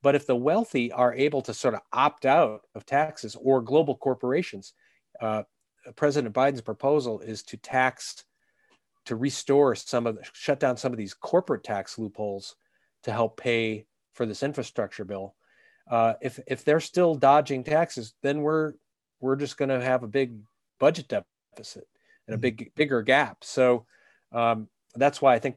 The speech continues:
Speaker 1: this discussion is, is very relevant right now as we try to figure out how to make these, both how do we pay for the pandemic relief and the economic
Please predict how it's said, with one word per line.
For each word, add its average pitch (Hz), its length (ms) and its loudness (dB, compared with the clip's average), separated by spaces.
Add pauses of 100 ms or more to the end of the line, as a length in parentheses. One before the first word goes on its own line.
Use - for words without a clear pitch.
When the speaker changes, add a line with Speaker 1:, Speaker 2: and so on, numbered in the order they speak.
Speaker 1:
this 127 180 -4
discussion 123 560 -4
is, 104 300 -12
is 98 320 -14 (160)
very 120 380 0
relevant 110 440 0
right 98 220 -12
now 104 240 -8
as 98 140 -14
we 98 140 -14 (220)
try 113 160 -4
to 98 60 -8
figure 110 220 -6
out 104 100 -4
how 110 140 -4
to - 60 -6
make 110 260 -8
these, 101 320 -12 (380)
both 120 220 2
how 139 160 4
do 143 60 6
we 131 140 2
pay 131 320 2
for 113 420 -4 (440)
the - 40 -6
pandemic 123 600 0
relief 123 480 0
and 104 160 -4
the 101 100 -4
economic 117 540 -2